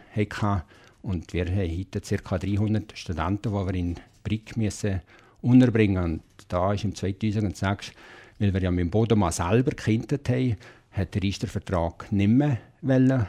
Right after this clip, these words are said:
erneuern, weil er natürlich das al-, selber als Hotel hat wollen weiterführen. Und dann sind wir einfach da in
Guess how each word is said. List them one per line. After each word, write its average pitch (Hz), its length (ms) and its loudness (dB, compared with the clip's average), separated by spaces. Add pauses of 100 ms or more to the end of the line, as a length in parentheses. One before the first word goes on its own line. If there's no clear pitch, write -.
erneuern, 123 480 2
weil 98 120 0
er 95 160 2
natürlich 90 420 -4
das 92 240 -4
al-, 90 200 -4
selber 104 440 0
als 98 240 -2
Hotel 110 280 -4
hat 90 160 -4
wollen 90 300 -2 (300)
weiterführen. 113 720 0
Und 92 100 -6
dann 95 120 0
sind 95 180 -2
wir 92 80 0
einfach 95 300 -2
da 85 120 -4
in 107 220 2